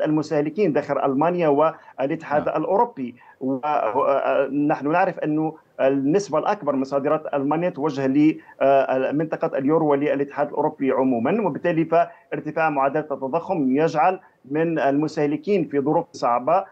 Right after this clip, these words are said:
Speaker 1: وهذا يدفع بهم إلى تقليص الطلب على المنتجات الألمانية التي كانوا يطلبونها سابقًا بكثرة. كل هذا ينعكس،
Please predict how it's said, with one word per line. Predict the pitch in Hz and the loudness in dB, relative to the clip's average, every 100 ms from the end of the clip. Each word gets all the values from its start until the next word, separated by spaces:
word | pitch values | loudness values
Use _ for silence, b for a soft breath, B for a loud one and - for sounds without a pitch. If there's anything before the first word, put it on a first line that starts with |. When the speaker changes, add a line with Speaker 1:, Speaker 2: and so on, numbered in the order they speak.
| _ | _
Speaker 1:
وهذا | 135 160 160 175 160 | -4 0 2 0 -2
يدفع | 165 139 | -4 -4
بهم | 135 156 165 147 | -2 -2 -4 -2
إلى | 147 156 | 0 0
تقليص | 143 - 208 - 147 | -4 -6 -4 -4 -4
الطلب | 139 143 143 | -2 0 0
على | 131 139 143 | 0 0 -2
المنتجات | 143 139 127 160 127 | -6 -4 -4 -4 -2
الألمانية | 131 131 160 | -2 0 0
التي | 151 151 | 0 -2
كانوا | 147 143 | 0 0
يطلبونها | 143 131 170 147 160 B B | -2 -2 0 0 -2 B B
سابقًا | - 165 147 143 | -2 -2 0 -4
بكثرة. | 123 120 156 196 202 B - | -4 -6 -2 -2 -2 B -6
كل | 247 175 | -2 0
هذا | 139 147 175 | 2 2 2
ينعكس، | 170 160 143 175 - - | 0 -2 -2 -4 -8 -14